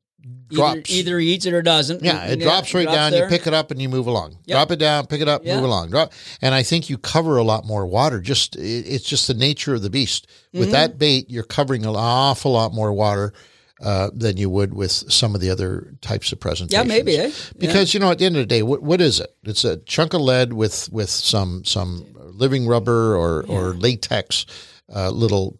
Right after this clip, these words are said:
Speaker 1: Silicone or
Speaker 2: tentacles,
Speaker 1: some
Speaker 2: uh,
Speaker 1: silly, yeah.
Speaker 2: silicone, and, uh,
Speaker 1: And
Speaker 2: may or
Speaker 1: so
Speaker 2: may not have something on the back. Most cases, it's a crayfish imitation.
Speaker 1: Yeah.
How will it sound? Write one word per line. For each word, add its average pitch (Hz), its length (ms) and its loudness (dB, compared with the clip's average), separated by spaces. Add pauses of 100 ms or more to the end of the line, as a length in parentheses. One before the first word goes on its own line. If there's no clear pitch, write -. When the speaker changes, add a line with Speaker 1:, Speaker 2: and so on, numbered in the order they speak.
Speaker 1:
Silicone 127 220 0
or - 20 2
Speaker 2:
tentacles, 135 540 0
Speaker 1:
some - 160 0
Speaker 2:
uh, - 40 0
Speaker 1:
silly, - 260 -4
yeah. 151 80 0
Speaker 2:
silicone, 117 720 0 (500)
and, 123 500 2
uh, 117 220 4
Speaker 1:
And 117 100 0
Speaker 2:
may 131 180 4
or 131 60 4
Speaker 1:
so 120 60 2
Speaker 2:
may 120 140 4
not 117 240 4
have 110 300 -2
something 117 360 -2
on 104 140 -2
the 101 60 -6
back. 143 420 0
Most 101 300 -8
cases, 101 380 -6
it's 92 200 -6
a - 60 -8
crayfish 131 580 -8
imitation. 131 600 -6
Speaker 1:
Yeah. - 80 -10